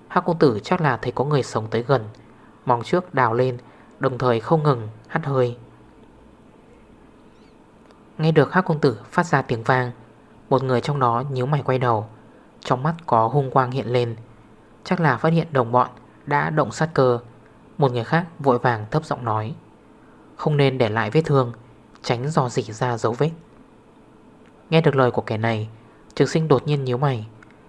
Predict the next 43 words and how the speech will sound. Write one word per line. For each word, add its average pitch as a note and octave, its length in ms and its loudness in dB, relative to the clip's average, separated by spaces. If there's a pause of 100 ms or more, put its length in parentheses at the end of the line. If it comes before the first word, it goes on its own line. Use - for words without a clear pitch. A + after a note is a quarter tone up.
(160)
Hắn C3+ 140 -2
nhíu D#3+ 120 0
mày D3 220 0
không E3+ 200 -2
phải C3 180 -4
bởi A2+ 160 -2
vì A2+ 400 -6
đối A2+ 140 0
phương C#3 280 0
đang C3+ 140 -2
nói A#2 140 -4
cái A2+ 140 -8
gì, A2+ 320 -4 (640)
mà B2 140 2
là A#2 220 2
đối A#2 160 0
phương D3 220 0
nói A#2+ 300 0 (460)
chính C3+ 280 -2
là C#3 180 -2
ngôn C3 280 -2
ngữ C3+ 240 -2 (180)
của A2 260 2
giặc - 260 -4
oa. A#2+ 280 0 (1800)
Hai E3+ 160 0
người D3 260 4
đem D3 220 2
bổ C3 140 4
khoái A#2 360 -2
kia C3 320 2 (520)
mang D#3+ 220 2
tới B2 180 4
dưới A#2 180 0
tường C3+ 280 2
Tây B2+ 120 2
Sương. B2 340 -2 (580)
Một D3+ 80 4
người C3+ 220 2
trong D3+ 200 -2
đó A#2+ 180 0
quay D3+ 200 0
đầu B2 340 2